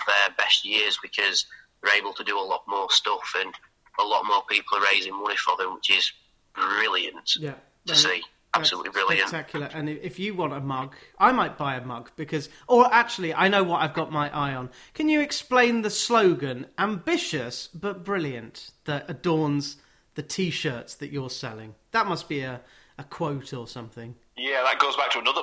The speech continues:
Speaker 3: playoff success, uh, Wembley two thousand fourteen, um, another League One playoff final. Uh, two nil down at half-time to Leyton Orient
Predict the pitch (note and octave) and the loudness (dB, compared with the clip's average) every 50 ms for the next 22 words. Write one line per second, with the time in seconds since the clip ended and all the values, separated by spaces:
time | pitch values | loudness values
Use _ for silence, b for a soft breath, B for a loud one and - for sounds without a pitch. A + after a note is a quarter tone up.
0 | - - C3 A#2 G#2 G2 - - - - - - A2+ G2+ - - - - - - | -4 0 0 0 2 2 0 0 0 0 0 0 0 0 0 -2 -2 -4 -4 -2
1 | A#2 A2 A2+ A2+ A2+ C3+ C#3+ C#3 C#3 C3+ C3 - C#3 B2+ C#3 B2+ C3 B2+ A#2 A#2+ | 0 0 2 2 2 0 -2 -2 -2 2 2 2 2 2 2 2 2 2 0 -4
2 | A#2+ A2+ - - B2+ B2 A#2+ - - B2 B2 A#2 A2 G#2+ - - B B B B | -8 -10 -8 -6 -6 -6 -6 -4 -4 -2 -2 -4 -4 -8 -12 -16 B B B B
3 | B B B B _ _ - - A2 A2 A2 A2 A2 A2 G#2+ G#2+ A2 A2 A2 A2 | B B B B _ _ -2 0 2 4 4 6 6 6 4 4 2 2 0 0
4 | A#2+ C3 C3+ C3+ B2 A#2 A#2+ A2+ A2+ A2+ A2 - - A2+ G#2+ G2+ G2 - - A#2 | 0 0 0 -2 -2 -2 -2 0 -2 -2 -2 -2 -2 0 0 0 -2 0 0 2
5 | A2 G#2+ G#2+ G#2 G2+ G#2 - - _ _ - G#2+ G#2+ G#2+ G2+ G#2+ - - F3 E3 | 4 4 4 2 0 -2 -6 -6 _ _ 0 2 2 4 4 4 4 2 2 2
6 | D3+ C#3+ C3 A#2 B2+ A#2+ A#2+ A#2+ A#2 A#2 A2+ A2+ A#2 A2+ G2+ - - - A#2 A2+ | 0 -2 -2 0 2 2 2 2 4 2 4 4 4 4 2 2 0 0 2 2
7 | A2+ A2 - A2+ A2+ A2+ E2+ G2+ A2+ A2 A2 A2 A2+ A2 G#2+ G#2+ - | 2 0 -2 -2 0 0 0 0 0 0 -2 0 0 0 -2 -2 -4